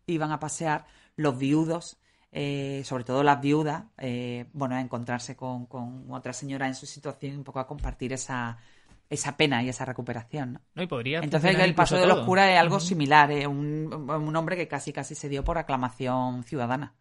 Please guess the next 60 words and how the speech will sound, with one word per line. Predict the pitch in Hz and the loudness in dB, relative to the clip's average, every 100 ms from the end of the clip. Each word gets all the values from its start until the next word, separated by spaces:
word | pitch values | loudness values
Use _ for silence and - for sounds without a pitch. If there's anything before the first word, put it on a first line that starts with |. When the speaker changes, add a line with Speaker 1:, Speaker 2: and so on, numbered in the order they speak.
| - | -10
Speaker 2:
Sí, | |
sí, | 151 | -8
que | 175 | -4
lo | 147 | -4
digo, | 160 | -4
podrían | 131 131 | -4 -4
funcionar | 139 156 156 | -4 -2 0
las | 156 | 2
dos | 147 | 0
historias, | 139 190 202 120 | 0 0 -2 -2
ser | 135 | 0
Speaker 1:
Sí, | 135 | 2
Speaker 2:
también | 139 | 2
Speaker 1:
sí, | - | 2
Speaker 2:
una | - | 2
zona | 151 147 | 2 4
más | 175 | 4
Speaker 1:
efectivamente. | 160 | 4
Speaker 2:
sombría, | 143 147 165 | 2 2 2
podrían, | 180 139 131 135 143 - | 0 -2 -4 -6 -8 -12
eh, | - 131 | -10 -8
ser | 143 | -4
un | 143 | -2
lugar | 139 139 | 0 -2
también | 135 139 | -2 -2
de | 135 | -2
paseo | 123 - 180 | -2 -2 -2
para | 156 131 | 0 -2
lo-, | 127 127 123 | 0 0 -2
los | 123 | -4
viudos | 127 147 139 | -2 0 0
y | |
las | 135 | -2
viudas, | 131 160 196 143 | -4 -4 -6 -6
y, | 127 120 _ _ | -8 -8 _ _
Speaker 1:
Sí, | - | -10
Speaker 2:
y | 175 | -6
Speaker 1:
sí. | 139 | -4
Speaker 2:
esa | 131 | -4
historia, | 151 160 | -2 0
la | 156 | 2
verdad | 143 143 | 0 0
es | |
que | 151 147 | -2 -4
la | 120 110 | -4 -6
contamos | 113 151 151 | -2 0 2
ya | 143 | 2
también | 143 143 143 | 2 0 0
en | 143 | 0
la, | 139 135 131 - | -2 -2 -2 -2
en | |
el | - 165 | 0 0
Speaker 1:
Ajá. | 170 - - | -2 -8 -6
Speaker 2:
capítulo | 139 143 147 | -4 -4 -4
especial | 131 135 143 | -4 -2 -2
sobre | 143 139 | -2 0
Speaker 1:
De | 135 | 4
Speaker 2:
la | 160 | 6
Speaker 1:
la | 160 | 6
Speaker 2:
Alameda, | 180 180 - | 4 0 -4